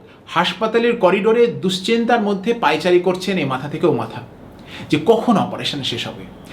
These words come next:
সেই সময় সার্জন আর তার দলবলকে তিনটির মধ্যে একটি সিদ্ধান্ত নিতে হবে। এক, ওভারিয়ান সিস্টের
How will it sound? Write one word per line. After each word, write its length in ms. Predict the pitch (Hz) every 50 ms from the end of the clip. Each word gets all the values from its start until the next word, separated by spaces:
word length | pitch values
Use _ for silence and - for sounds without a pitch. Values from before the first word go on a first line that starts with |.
| - - - -
সেই 340 | - - - 226 262 320 294
সময় 320 | 302 320 294 247 208 180
সার্জন 560 | 185 - 156 131 127 117 123 135 139 170 190 185 -
আর 140 | 117 123 123 -
তার 220 | - 127 120 120 117
দলবলকে 600 | 127 123 143 165 185 233 262 247 - - 120 - - - - - - - - - - -
তিনটির 380 | 247 277 294 285 269 269 262
মধ্যে 300 | 220 196 190 185 190 226
একটি 280 | 226 170 151 - - 165
সিদ্ধান্ত 440 | - - 151 139 - 180 180 175 190
নিতে 240 | 165 143 123 135 123
হবে। 260 | 113 123 107 - 113 - - - - - - - - - - - - 180 - -
এক, 340 | - 151 185 240 - - - - - - - - - - - - - - -
ওভারিয়ান 500 | 139 185 220 269 262 269 277 269 254 247
সিস্টের 560 | 247 - 233 220 - - 233 240 233 233 -